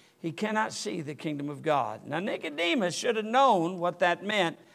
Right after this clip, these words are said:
but he, he either didn't or he was playing dumb, one of the two. So he said, "Well, how can a man be born when he is old? Can he enter a second time into his mother's womb and be born?" Jesus answered and said unto him, "Verily, verily, I say unto you,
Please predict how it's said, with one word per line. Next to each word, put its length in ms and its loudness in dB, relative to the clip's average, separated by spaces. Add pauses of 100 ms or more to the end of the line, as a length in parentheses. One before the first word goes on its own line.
(420)
but 220 8
he, 320 0
he 180 0
either 440 4
didn't 580 4
or 180 6
he 160 0
was 220 -6
playing 520 -2
dumb, 380 2
one 220 4
of 140 2
the 60 -4
two. 460 -4 (920)
So 220 6
he 100 6
said, 260 4
"Well, 100 4
how 180 6
can 180 0
a 40 2
man 320 2
be 80 0
born 420 2
when 140 -2
he 160 -2
is 180 -4
old? 340 -2
Can 200 -2
he 120 -2
enter 220 0
a 80 -2
second 440 -2
time 440 -6 (400)
into 240 4
his 160 2
mother's 460 2
womb 260 0
and 160 -4
be 80 -2
born?" 480 -6 (140)
Jesus 440 -4
answered 380 -2
and 100 -8
said 220 -2
unto 180 -8
him, 200 -6
"Verily, 280 -2
verily, 300 2
I 120 2
say 260 -4
unto 120 -6
you, 320 -4